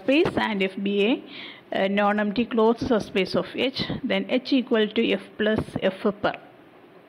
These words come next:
Equivalently, there is an orthogonal projection onto F. Moreover, F per per equal to F. First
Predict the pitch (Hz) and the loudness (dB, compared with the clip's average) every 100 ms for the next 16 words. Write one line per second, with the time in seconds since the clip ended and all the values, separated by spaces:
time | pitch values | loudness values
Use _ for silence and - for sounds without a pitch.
0 | - - - - - - - - 254 294 | -20 -20 -20 -20 -20 -20 -4 -4 4 4
1 | 254 185 175 285 453 - - - - - | 4 2 0 0 -2 -10 -20 -20 -20 -6
2 | 233 269 302 294 311 - 262 262 - - | 2 4 6 6 2 2 4 2 0 0
3 | 214 214 - 233 240 247 247 196 185 190 | 2 2 2 2 4 4 4 2 2 0
4 | - 220 214 - 196 208 220 220 - 262 | 2 0 0 0 6 8 8 4 2 0
5 | 262 175 185 208 - - - 180 180 185 | 2 2 2 0 -2 -12 -4 0 2 4
6 | 196 196 214 302 - - - - - 254 | 2 4 4 4 0 -14 -14 -16 -4 -2
7 | 285 - - - - 277 302 - - - | 0 -4 -16 -8 4 6 6 2 -8 0
8 | 208 180 202 - - 196 202 190 175 - | 4 4 2 -2 -2 0 2 2 2 -2
9 | - - - - - - - - - - | 0 -2 -2 -8 -10 -12 -18 -20 -20 -20
10 | - - - - - - - - 254 - | -20 -20 -20 -20 -20 -20 -20 -4 -2 2